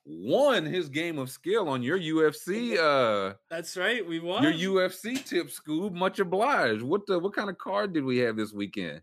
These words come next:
Speaker 2: Um,
Speaker 1: What did I even put down? Where the hell was my phone?
Speaker 2: It was, it was a very, it was a, it was a good card. I,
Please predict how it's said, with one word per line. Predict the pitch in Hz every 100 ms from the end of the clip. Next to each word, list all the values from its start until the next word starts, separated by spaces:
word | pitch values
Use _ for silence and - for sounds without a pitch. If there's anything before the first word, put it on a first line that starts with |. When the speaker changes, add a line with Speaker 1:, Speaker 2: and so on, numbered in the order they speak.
| -
Speaker 2:
Um, | 165 170 175 175
Speaker 1:
What | 170
did | 123
I | 117
even | 113 101
put | 135 139
down? | 139 101 - -
Where | - 123
the |
hell | 117
was | 104
my | 196 -
phone? | - 143 101 - _ _ -
Speaker 2:
It | 196
was, | 214 254 247 -
it | 208
was | 262 269
a | 214
very, | 180 196 202 226 247 254 240 233 -
it | 175
was | 254 262
a, | 330 311 302 277 247 208
it |
was | 381 427
a |
good | 415 466
card. | - 202 151 131
I, | -